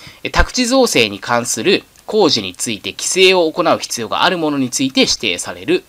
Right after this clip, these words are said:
丸か×かという問題です。で、これはもう正しいですね。え、宅地造成に伴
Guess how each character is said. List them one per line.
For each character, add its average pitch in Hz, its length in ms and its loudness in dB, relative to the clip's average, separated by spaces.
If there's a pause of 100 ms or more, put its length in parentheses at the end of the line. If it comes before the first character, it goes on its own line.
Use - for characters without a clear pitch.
丸 104 260 -4
か× 98 120 -4 (280)
か 202 120 0
と - 140 -6 (200)
い 107 120 -8
う 98 100 -4
問 87 280 -10
題 60 220 -14
で 143 100 -2
す。 - 160 -2 (760)
で、 214 80 -6
こ 262 100 4
れ 262 60 10
は 254 140 10
も 170 100 4
う 131 40 0
正 127 340 0
し 147 260 -2
い 85 40 -12
で 76 100 -8
す - 160 -6
ね。 147 180 0 (1700)
え、 - 100 2
宅 190 180 0
地 262 140 2
造 320 160 6
成 156 180 4
に 101 100 -6
伴 123 400 2